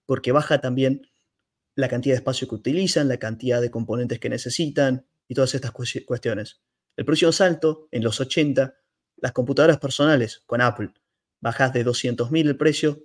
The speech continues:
a dos mil dólares, y muy sencillo de utilizar.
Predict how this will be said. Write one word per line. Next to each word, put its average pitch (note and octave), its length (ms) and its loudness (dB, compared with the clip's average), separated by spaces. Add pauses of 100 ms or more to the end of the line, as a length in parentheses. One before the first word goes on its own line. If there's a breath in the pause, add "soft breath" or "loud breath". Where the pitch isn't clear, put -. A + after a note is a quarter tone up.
(120)
a C3 140 0
dos A#2 180 0
mil C3+ 160 4
dólares, C3+ 480 0 (440)
y C#3+ 300 -4 (160)
muy C3+ 200 4
sencillo B2 380 0
de A2 60 -4
utilizar. G#2+ 520 -8